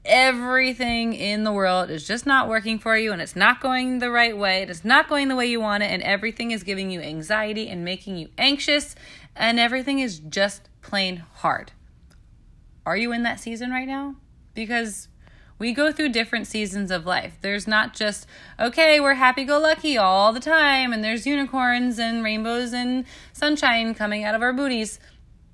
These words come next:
That doesn't happen all the time. So are you in a season of hard right now? Is that why it's just plain hard? And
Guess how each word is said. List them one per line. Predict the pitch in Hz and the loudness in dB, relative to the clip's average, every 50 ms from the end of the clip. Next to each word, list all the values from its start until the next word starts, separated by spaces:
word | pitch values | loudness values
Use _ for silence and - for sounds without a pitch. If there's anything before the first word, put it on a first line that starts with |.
| - - | -2 2
That | 208 196 208 208 | 2 4 4 2
doesn't | 233 233 214 226 196 | -2 -4 -4 -4 -2
happen | 185 180 175 175 175 | -2 -2 -4 -4 -6
all | - - | -8 -8
the | - - | -8 -8
time. | - - - - - - - - _ - - - - _ - - _ _ _ _ _ _ _ _ - - _ _ - | -8 -8 -10 -10 -12 -20 -20 -20 _ -20 -20 -20 -20 _ -20 -20 _ _ _ _ _ _ _ _ -20 -20 _ _ -10
So | - - 196 | -6 -4 -2
are | - - 208 233 262 285 | 2 6 8 8 8 6
you | 294 269 262 262 254 254 262 269 262 - - - - _ - | 6 2 0 0 0 -2 -2 -4 -6 -12 -20 -20 -20 _ -8
in | 202 220 220 | -6 -2 -2
a | 220 220 | -2 -2
season | 208 - 220 214 202 196 214 208 | -4 -6 -6 -6 -6 -6 -4 -2
of | - 202 190 180 | -2 -4 -4 -2
hard | 185 190 180 180 175 | 0 0 0 0 0
right | 180 175 165 - | -2 -2 -2 -2
now? | - 151 143 123 | -2 -2 -2 -2
Is | - 160 156 | -4 -6 -4
that | - 185 180 180 - - | 0 2 2 2 2 2
why | 202 190 190 | 2 2 2
it's | 190 - - 180 175 - - - | 2 0 -4 -6 -6 -8 -12 -14
just | - - 170 170 - | -10 -10 -10 -10 -10
plain | - - 190 180 180 | -8 -6 -4 -4 -4
hard? | 180 220 226 190 - - - - - - - - - - - | 0 2 2 2 2 0 -6 -12 -20 -20 -20 -20 -20 -4 0
And | 214 220 220 220 214 214 | 4 4 4 4 2 -2